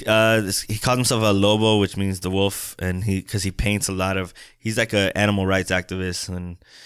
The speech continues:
and he lives in Australia. But I've done, I, like, I've, when I was in L A, I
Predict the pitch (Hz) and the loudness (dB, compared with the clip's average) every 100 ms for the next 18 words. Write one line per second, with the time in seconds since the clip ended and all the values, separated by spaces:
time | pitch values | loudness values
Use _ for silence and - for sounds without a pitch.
0 | - _ - 90 90 95 95 - - 92 | -20 _ -8 -6 -4 -2 -2 -4 -6 -4
1 | 87 - 95 95 95 87 92 87 95 92 | -4 -2 -2 0 -2 -2 -4 -2 -4 -4
2 | 90 - _ 98 92 87 - 92 92 87 | -6 -12 _ -6 -6 -8 -8 -6 -6 -8
3 | - _ - _ _ _ _ _ _ - | -18 _ -20 _ _ _ _ _ _ -20
4 | - 101 98 92 95 95 104 107 | -8 -4 -2 -2 -2 0 2 2